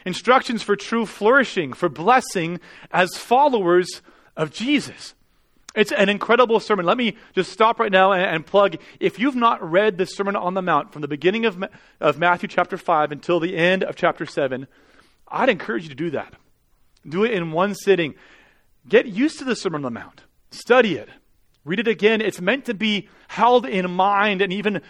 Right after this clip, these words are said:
memorized and thought through frequently. So do that. And the result of this sermon throughout history has been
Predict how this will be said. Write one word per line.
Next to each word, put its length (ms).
memorized 920
and 260
thought 320
through 160
frequently. 720
So 140
do 240
that. 260
And 60
the 60
result 360
of 80
this 200
sermon 360
throughout 280
history 480
has 240
been 320